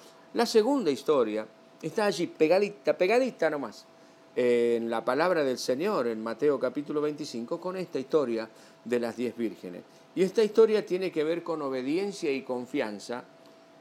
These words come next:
versus o contrapuesto a la desobediencia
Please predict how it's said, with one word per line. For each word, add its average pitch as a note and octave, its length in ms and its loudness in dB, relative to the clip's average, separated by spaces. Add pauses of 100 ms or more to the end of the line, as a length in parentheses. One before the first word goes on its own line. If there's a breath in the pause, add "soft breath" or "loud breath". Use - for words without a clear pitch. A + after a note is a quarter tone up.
(100)
versus C#3+ 720 -2 (600)
o C3+ 120 0
contrapuesto C#3 1040 0
a B2 120 -4
la B2+ 120 -2
desobediencia C3 1120 -4